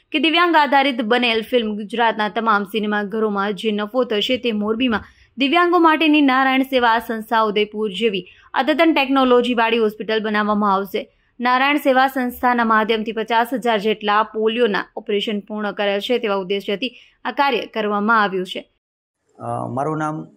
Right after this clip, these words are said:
Speaker 2: ઘનશ્યામસિંહ એસ ઝાલા, મોરબી નારાયણ સેવા સંસ્થા ઉદયપુર, રાજસ્થાન, મોરબી જિલ્લા પ્રમુખ. અને આજે જે નારાયણ સેવા સંસ્થા વિશે તો આખા ગુજરાતમાં અને ભારતભરમાં ખ્યાલ હશે કે દિવ્યાંગો માટે જે કામ કરતી એ સંસ્થા અને આજનો વિષય.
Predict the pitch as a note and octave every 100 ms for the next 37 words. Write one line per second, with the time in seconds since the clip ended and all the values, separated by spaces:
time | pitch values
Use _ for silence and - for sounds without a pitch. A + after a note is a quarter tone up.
0 | A#2+ C3+ D3 D#3 D3 D3 C#3+ C#3 C#3 C#3
1 | B2+ B2 - - A#2+ C#3 D3 D3+ B2+ B2
2 | C#3+ C#3+ C#3 C3+ C3+ B2 C#3+ C3+ B2+ _
3 | _ C#3 D3 C#3 C3+ C3 C#3 C#3 C3+ B2
4 | C3+ C#3 B2+ B2+ A#2+ B2+ B2 G#2+ - _
5 | _ _ _ C3 C#3 C#3 - C3+ C#3+ D#3
6 | D#3 D#3 D#3 _ _ _ C#3 D3+ C3 A#2+
7 | C#3 D#3 D#3 C#3+ C#3+ C#3 C#3+ C#3+ C#3+ C#3+
8 | C#3+ C#3 C#3+ C3 C#3+ B2 B2 D3 C#3+ C#3
9 | C#3 C3+ A2+ B2+ B2 B2+ C3 C3 B2+ B2+
10 | B2+ B2 C3 A2 - _ _ C#3 C#3+ A#2
11 | C3+ D3+ D#3+ D3+ D3 C#3+ C3 C3+ C3 C3
12 | C3 B2+ B2+ B2 C3+ - A2 G2 _ _
13 | _ _ C#3 C#3+ C#3+ - C#3 C#3+ D#3 C#3+
14 | D3 E3+ C#3 G#2+